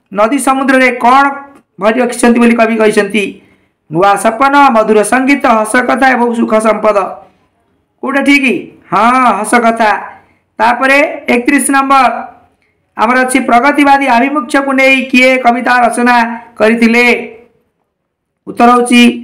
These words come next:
ଆମର ଅପସନ୍ ଅଛି ଗୋଦାବରୀଶ ମହାପାତ୍ର, ଅନନ୍ତ ପଟ୍ଟନାୟକ, ଲକ୍ଷ୍ମୀକାନ୍ତ ମହାପାତ୍ର ଏବଂ ବୈକୁଣ୍ଠନାଥ ପଟ୍ଟନାୟକ। ସଠିକ୍ ଉତ୍ତର ପିଲାମାନେ କୁହ ତ? ହଁ,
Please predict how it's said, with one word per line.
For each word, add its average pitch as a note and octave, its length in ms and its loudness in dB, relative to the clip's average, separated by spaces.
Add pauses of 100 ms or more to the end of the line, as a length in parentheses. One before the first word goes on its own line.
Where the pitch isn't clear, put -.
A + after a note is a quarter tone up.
(120)
ଆମର G#3+ 140 0
ଅପସନ୍ A#3 300 0
ଅଛି A#3 180 0
ଗୋଦାବରୀଶ A#3+ 540 0
ମହାପାତ୍ର, C#4 480 0 (540)
ଅନନ୍ତ A#3+ 360 0
ପଟ୍ଟନାୟକ, C#4 600 0 (380)
ଲକ୍ଷ୍ମୀକାନ୍ତ B3 640 -2
ମହାପାତ୍ର B3+ 640 0 (440)
ଏବଂ G#3+ 220 2
ବୈକୁଣ୍ଠନାଥ A#3+ 720 2 (100)
ପଟ୍ଟନାୟକ। A3 460 -2 (300)
ସଠିକ୍ A#3 360 0
ଉତ୍ତର A#3 280 0
ପିଲାମାନେ A#3 360 -2
କୁହ B3+ 160 0
ତ? B3+ 120 0 (1080)
ହଁ, B3 400 2